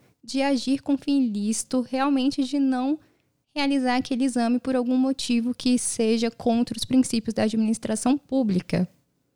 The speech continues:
É importante aqui relembrar e deixar muito claro que a hipótese do artigo onze, ela não admite a responsabilização a título de culpa, nem mesmo a culpa grave.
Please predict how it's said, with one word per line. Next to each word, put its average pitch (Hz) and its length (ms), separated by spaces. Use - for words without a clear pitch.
É 196 60
importante 208 600
aqui 226 180
relembrar 214 600
e 202 40
deixar 190 380
muito 214 360
claro 202 520
que - 120
a 190 60
hipótese 202 540
do 220 40
artigo 208 420
onze, 208 500
ela 214 220
não 214 380
admite 294 840
a 233 60
responsabilização 226 1000
a 233 40
título 226 360
de 247 160
culpa, 247 580
nem 196 220
mesmo 226 420
a 277 60
culpa 226 340
grave. 185 640